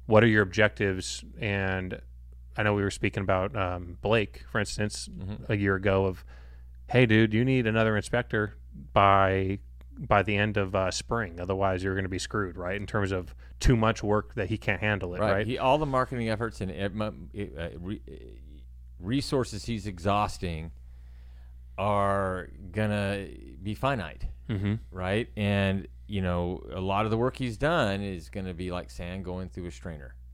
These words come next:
Speaker 1: Mm-hmm.
Speaker 2: You know, I mean, you're, he's gonna be like a hamster on a treadmill.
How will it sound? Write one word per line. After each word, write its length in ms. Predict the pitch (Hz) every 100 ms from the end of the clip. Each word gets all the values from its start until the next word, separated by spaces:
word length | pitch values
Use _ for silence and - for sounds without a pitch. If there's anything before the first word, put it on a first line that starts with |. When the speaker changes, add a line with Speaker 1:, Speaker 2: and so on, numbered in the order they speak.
| -
Speaker 1:
Mm-hmm. 260 | 113 98 95 - - - - - - -
Speaker 2:
You 100 | 85
know, 280 | 85 85 92
I 60 | 90
mean, 300 | 95 92 80
you're, 220 | 82 92
he's 400 | 60 - 92 87
gonna 80 | 92
be 60 |
like 100 | 95
a 60 | 82
hamster 320 | 92 104 -
on 80 | 113
a 40 | 104
treadmill. 520 | 98 78 71 60